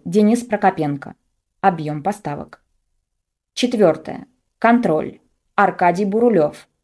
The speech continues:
По поводу Пуатье. Посмотреть контракт на почте. Тринадцать ноль ноль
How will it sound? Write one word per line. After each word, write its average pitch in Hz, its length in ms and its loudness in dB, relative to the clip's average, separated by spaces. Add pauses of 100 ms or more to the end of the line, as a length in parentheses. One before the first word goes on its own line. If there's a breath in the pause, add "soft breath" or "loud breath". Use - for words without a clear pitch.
(240)
По 220 120 0
поводу 208 340 0
Пуатье. 247 600 -2 (100)
Посмотреть 165 480 -2
контракт 160 500 -4
на 226 140 2
почте. - 500 -8 (1300)
Тринадцать 208 520 2
ноль 185 160 2
ноль 277 320 2